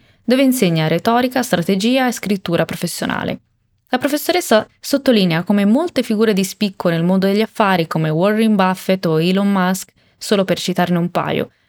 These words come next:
raccomandano la lettura ma spesso si focalizzano sui libri di non fiction. Tuttavia, l'autrice dell'articolo suggerisce che la lettura di narrativa può offrire benefici più significativi rispetto alla non fiction,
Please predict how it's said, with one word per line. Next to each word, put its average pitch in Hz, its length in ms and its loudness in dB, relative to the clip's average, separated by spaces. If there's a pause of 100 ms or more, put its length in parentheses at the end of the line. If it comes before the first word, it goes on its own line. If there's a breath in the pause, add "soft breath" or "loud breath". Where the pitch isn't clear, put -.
(120)
raccomandano 170 680 0
la 185 100 2
lettura 185 500 0
ma 262 120 0
spesso - 560 -4 (220)
si - 220 -4
focalizzano 220 580 2
sui 247 140 0
libri 180 340 0
di 180 140 0
non 165 180 -2
fiction. 165 560 -6 (540)
Tuttavia, 196 500 2
l'autrice 190 480 2
dell'articolo 180 600 -2
suggerisce 208 640 0
che 175 100 -2
la 185 200 -2
lettura 226 480 0
di 185 100 2
narrativa 175 680 -2 (320)
può 269 120 2
offrire 262 420 0
benefici 220 500 0
più 226 160 -4
significativi 202 760 0
rispetto - 640 -4
alla 175 200 0
non 170 180 -2
fiction, - 560 -6